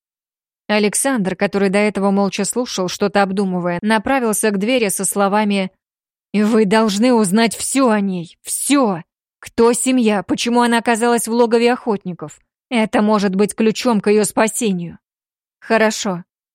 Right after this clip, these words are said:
сказала Наташа и принялась быстро щёлкать по клавишам, выбирая фотографию для загрузки в интернет. «Я обязательно её найду». «И нам скинешь?» воскликнул муж и пошёл следом за братом. «Позаботься о моей жене»,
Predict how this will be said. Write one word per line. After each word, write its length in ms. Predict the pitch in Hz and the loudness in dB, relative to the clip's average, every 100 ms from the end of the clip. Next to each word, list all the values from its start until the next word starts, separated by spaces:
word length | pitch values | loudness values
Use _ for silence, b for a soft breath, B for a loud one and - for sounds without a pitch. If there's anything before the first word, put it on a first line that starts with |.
| - | -16
сказала 420 | - 214 190 185 185 | -4 -2 0 -2 -2
Наташа 480 | 190 185 226 - | -4 -2 -4 -2
и 60 | 190 | -4
принялась 480 | 196 196 196 214 190 | -2 -2 -2 -2 -2
быстро 400 | 185 220 - 208 | -2 -4 -4 -6
щёлкать 440 | - 214 202 - | -2 -4 -4 -6
по 120 | 214 | -6
клавишам, 540 | 202 208 180 170 - 185 | -4 -4 -4 -6 -4 -2
выбирая 360 | 196 196 190 | 0 0 0
фотографию 640 | 185 190 196 190 220 - 190 | -2 -2 -2 0 -2 -2 -2
для 160 | 196 | 0
загрузки 460 | 190 196 185 180 190 | 0 0 0 -4 -4
в 60 | 190 | -4
интернет. 520 | 180 202 180 190 _ _ _ _ - - - - | -2 -2 -4 -8 _ _ _ _ -20 -16 -14 -8
«Я 460 | 220 208 208 208 208 | -4 2 4 4 4
обязательно 580 | 202 208 226 214 220 | 2 2 2 2 2
её 220 | 220 226 220 | 4 4 4
найду». 380 | 226 240 208 165 - - - - - _ _ _ _ | 2 2 -2 -6 -14 -20 -20 -20 -20 _ _ _ _
«И 240 | - 240 233 | 0 2 4
нам 300 | 226 302 311 | 4 2 0
скинешь?» 640 | - 226 214 190 180 - _ _ _ _ _ - | -2 0 0 -2 -6 -12 _ _ _ _ _ -6
воскликнул 720 | 208 196 196 190 185 190 185 | -2 -2 -2 -6 -6 -4 -2
муж 280 | 196 226 - | -2 -4 -4
и 120 | 185 | -4
пошёл 400 | 175 190 208 190 | -2 -2 -2 -2
следом 380 | - 202 196 196 | -2 -2 -2 0
за 140 | 208 | 0
братом. 400 | 196 180 - - - _ _ _ _ _ _ | 0 -4 -8 -18 -20 _ _ _ _ _ _
«Позаботься 720 | 214 208 220 220 311 - 208 | 0 2 4 2 0 0 0
о 20 | 202 | 2
моей 360 | 208 202 196 | 2 4 2
жене», 440 | 185 202 185 170 | 2 0 0 -4